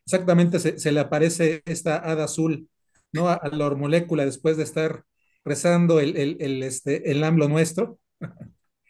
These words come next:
Y, este, y entonces, a partir de ese momento, este, pues sí, ahí van dos, dos veces, ¿no? Que, que, este, que le dice que, este, pues tal cual, vamos a, así que a decirlo, porque, pues, creo que,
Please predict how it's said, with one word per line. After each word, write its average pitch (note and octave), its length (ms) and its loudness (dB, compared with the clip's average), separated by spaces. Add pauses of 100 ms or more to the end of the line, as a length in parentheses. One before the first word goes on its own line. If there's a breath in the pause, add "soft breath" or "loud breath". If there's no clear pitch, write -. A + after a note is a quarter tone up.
(340 soft breath)
Y, D#3 140 0
este, D3+ 320 2
y E3+ 100 4
entonces, - 520 -2 (320 soft breath)
a D#3 120 -4
partir F#3 280 2
de A3 60 6
ese G#3+ 140 2
momento, G3+ 640 2
este, D3 640 -2 (400 soft breath)
pues C#3+ 120 -2
sí, A3 100 2
ahí B3+ 100 6
van A3+ 160 2
dos, G3 200 0
dos G3+ 200 -2
veces, G3 340 -2
¿no? G#3+ 200 -4
Que, D#3+ 240 -4
que, C#3+ 140 -4
este, C3+ 560 -4 (320)
que D#3 80 -2
le D3+ 140 2
dice F#3 460 0
que, C3+ 340 -2
este, B2 800 -12 (340)
pues - 160 0
tal D3+ 220 0
cual, D4+ 180 2
vamos A3+ 340 0
a, E3+ 360 2
así G#3 160 0
que G#3 80 -2
a F#3 60 2
decirlo, F#3+ 540 -2
porque, D3+ 340 -2
pues, C#3+ 160 -10
creo F#3 180 -2
que, D#3+ 240 0